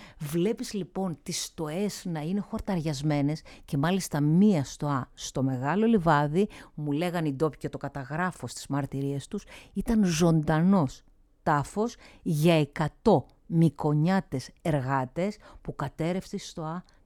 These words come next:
πέσανε. Θαυτήκαν ζωντανοί και βέβαια όταν τους ζητήσανε,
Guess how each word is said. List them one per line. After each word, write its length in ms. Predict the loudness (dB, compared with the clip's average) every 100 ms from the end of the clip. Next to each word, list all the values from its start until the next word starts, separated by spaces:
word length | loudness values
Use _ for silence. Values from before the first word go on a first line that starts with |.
| _ _
πέσανε. 600 | -2 -2 -4 -4 -4 -6 _ _ _ _ _ _ _ _ _ _ _ _ -6
Θαυτήκαν 560 | -4 0 0 2 0
ζωντανοί 500 | -2 -4 -2 -4 -6 -12 -20 -20 _ _
και 140 | -2 0
βέβαια 360 | 0 -2 -6 -8
όταν 280 | -6 -6
τους 160 | -2 -2
ζητήσανε, 880 | 0 -2 2 2 2 0 -2 -2